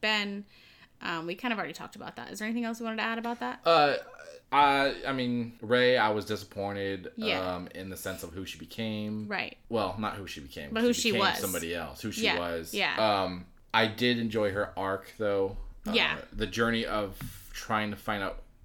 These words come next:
Speaker 2: who she is and what her place in life was, I thought
Speaker 1: Mm-hmm.
Speaker 2: was interesting.
Speaker 1: Yeah.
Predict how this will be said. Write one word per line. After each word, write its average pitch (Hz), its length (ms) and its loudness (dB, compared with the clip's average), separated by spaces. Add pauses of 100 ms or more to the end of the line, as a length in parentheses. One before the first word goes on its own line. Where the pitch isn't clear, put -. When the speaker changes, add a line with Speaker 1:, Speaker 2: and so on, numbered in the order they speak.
(400)
Speaker 2:
who 113 100 -6
she 98 260 -2
is 92 280 0
and 98 220 -6
what 98 160 -2
her 104 100 -6
place 92 380 -6
in 90 120 -8
life 82 300 -10
was, 87 320 -4
I 233 200 -4
thought 220 200 -2
Speaker 1:
Mm-hmm. 208 80 -6
Speaker 2:
was 208 140 -8
interesting. - 680 -8
Speaker 1:
Yeah. 196 380 2